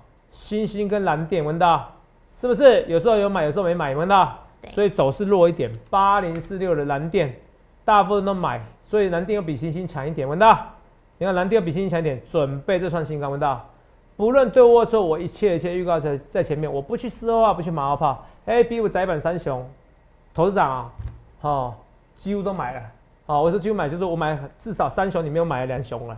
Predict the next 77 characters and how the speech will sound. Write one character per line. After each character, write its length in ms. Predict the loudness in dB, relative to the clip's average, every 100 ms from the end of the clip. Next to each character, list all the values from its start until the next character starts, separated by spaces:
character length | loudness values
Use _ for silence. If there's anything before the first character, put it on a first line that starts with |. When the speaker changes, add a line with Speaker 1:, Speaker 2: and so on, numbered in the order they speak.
| -18 _ _
Speaker 2:
是。 160 | -16 -8
Speaker 1:
哦， 360 | -4 -2 -2 -6
跟 220 | -2 -2
大 160 | 2 2
家 40 | 2
讲， 180 | -2 -6
我 80 | -8
都 80 |
讲 140 | -4 -4
得 80 | -4
很 100 | -12
清 240 | -8 -8
楚。 200 | -6 -8 -10 _ _ _ _ -4
哦， 360 | 0 0 0 -2
那 100 | -2
也 160 | 2
有 160 | 2 2
送 240 | 2 0
你 100 | 0
这 140 | -4 2
个 340 | 4 4 0 -6 -20
景 220 | -8 -6 -4
硕， 260 | -2 -2 -4 -20 _
是 120 | -12 -8
不 80 |
是？ 340 | -2 0 -2 -8 -20 _ _
这 60 | -6
讲 180 | -4
得 60 | -4
非 280 | -8 0 0
常 200 | 0 -2
之 120 | -6
清 220 | -8 -8
楚 120 | -6 -4
啊， 240 | -6 -8 -14 -10
这 80 |
跟 200 | -8 -8 -6
大 80 | -6
家 80 |
讲， 120 | -4 -6
可 80 |
是 60 | -4
有 80 | -4
时 60 |
候 60 | -4
讲 200 | -4 -2
太 100 | -2
清 140 | -4
楚 80 | -6
也 80 | -8
不 100 | -6
行， 200 | -10 -10
Speaker 2:
是。 60 | -18 _ _ _
Speaker 1:
好 80 | -4
不 60 | -2
好？ 100 | -2
这 160 | -4
有 80 | -6
时 60 | -6
候 80 |
是 60 | -8
会 180 | -4 -4
员 100 | -4
权 180 | -10 -8
益 100 | -8
啊， 100 | -8 -6
暗 160 | -6
示 100 | -4
你 140 | -8 -6
该 100 | -4
暗 160 | -4
示 220 | -6 -10
很 100 | -10
清 200 | -10 -10
楚 160 | -10 -10
了。 100 | -12 -16 -20
Speaker 2:
好。 60 | -20